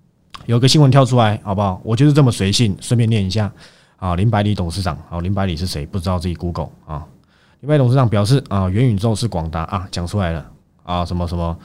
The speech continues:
是广达成立三十三年来啊最大的挑战，好不好？从之前的笔电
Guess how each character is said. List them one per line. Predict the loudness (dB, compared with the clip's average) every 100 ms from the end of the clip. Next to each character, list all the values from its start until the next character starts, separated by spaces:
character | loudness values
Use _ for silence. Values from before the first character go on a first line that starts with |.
| -20 _ _
是 | -4 0 0 0
广 | 0 0
达 | 0
成 | 0
立 | 0
三 | 0 0
十 |
三 | 0 0 0
年 | 0
来 | 0 -2 -2
啊 | -4 -2
最 | -2 0
大 | 0
的 | 0
挑 | -2 -2
战， | -2 -2 -6 _ _ _ -12
好 | -4
不 |
好？ | -2 -4 -10 -20 -12
从 | -2 0
之 | 4
前 | 4
的 | 4
笔 | 2
电 | 4 4